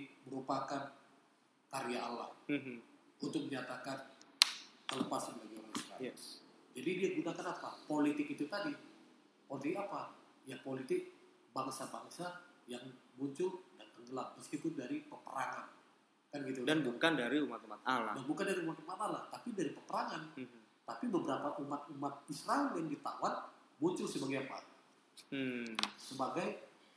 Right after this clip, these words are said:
Speaker 1: pemerintah-pemerintah, kan gitu kan, wakil-wakil pemerintah di tanah pembuangan.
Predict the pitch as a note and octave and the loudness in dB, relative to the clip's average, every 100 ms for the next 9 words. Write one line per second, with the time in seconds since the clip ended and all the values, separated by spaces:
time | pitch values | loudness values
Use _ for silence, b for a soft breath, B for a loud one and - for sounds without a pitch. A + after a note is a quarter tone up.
0 | B2+ C3+ C#3 C#3+ C3+ - C3+ D#3 D#3 - | -4 0 0 0 -4 -2 2 2 2 -2
1 | - C#3+ C3 A2+ C#3+ - - - - - | -4 -4 -2 -2 -2 -4 -8 -20 -20 -10
2 | - - C3 C3 C3 - A#2 B2+ A#2+ A#2 | -6 -4 -2 0 -2 -4 -4 -4 -4 -4
3 | G#2+ - A2+ A2 G#2+ - G#2+ G#2+ G#2 E2 | -6 -10 -14 -8 -8 -8 -14 -6 -6 -6